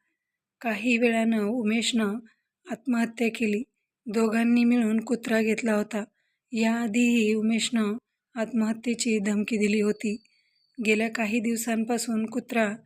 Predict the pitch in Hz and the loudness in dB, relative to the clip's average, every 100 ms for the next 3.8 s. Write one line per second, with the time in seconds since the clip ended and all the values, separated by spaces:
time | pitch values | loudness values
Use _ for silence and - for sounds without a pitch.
0 | _ _ _ 226 214 214 220 208 220 220 | _ _ _ -6 -2 0 2 0 -2 -4
1 | 208 - _ _ _ _ 240 214 240 226 | -6 -10 _ _ _ _ -6 -4 -2 -2
2 | 220 233 220 233 226 233 208 214 214 208 | -2 -4 -4 0 0 0 -2 0 0 0
3 | 226 214 220 220 220 220 208 | -2 0 0 0 2 2 2